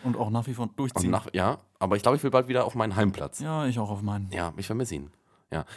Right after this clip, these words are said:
Speaker 2: Nee, aber, äh, Amaretto. Haben wir drüber gesprochen. Und da habe ich gesagt, dass ich nicht weiß, ob Amaretto wirklich von der Mandel kommt. Und,
Speaker 1: Ja.
Speaker 2: und ich glaube, dass Amaretto aus einer Frucht kommt. Und es hat sich keiner gemeldet.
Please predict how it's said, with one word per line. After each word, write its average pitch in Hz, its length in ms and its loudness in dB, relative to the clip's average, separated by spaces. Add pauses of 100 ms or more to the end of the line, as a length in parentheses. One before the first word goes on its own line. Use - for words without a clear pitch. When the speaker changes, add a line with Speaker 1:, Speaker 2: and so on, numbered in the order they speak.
Speaker 2:
Nee, 104 220 2
aber, 110 400 6 (100)
äh, 101 260 4 (300)
Amaretto. 101 480 0 (840)
Haben 101 100 2
wir 101 40 4
drüber 90 180 6
gesprochen. 98 440 0 (320)
Und 90 160 2
da 95 60 6
habe 110 120 2
ich 113 80 -8
gesagt, 98 380 2 (340)
dass 104 140 -2
ich 92 100 -4
nicht 92 200 -2
weiß, 98 220 0
ob 95 120 -4
Amaretto 87 480 -2
wirklich 104 220 -4
von 98 140 -6
der 92 60 0
Mandel 90 340 2
kommt. 69 320 -10 (1300)
Und, 90 320 -2 (200)
Speaker 1:
Ja. 113 300 0 (140)
Speaker 2:
und 98 160 2
ich 90 100 -2
glaube, 95 240 8
dass 92 140 2
Amaretto 90 400 0
aus 82 100 -2
einer 82 180 -2
Frucht - 420 -2
kommt. 67 320 -8 (680)
Und 90 80 0
es 87 80 -4
hat 95 100 -6
sich 80 120 -12
keiner 101 280 2
gemeldet. 90 480 2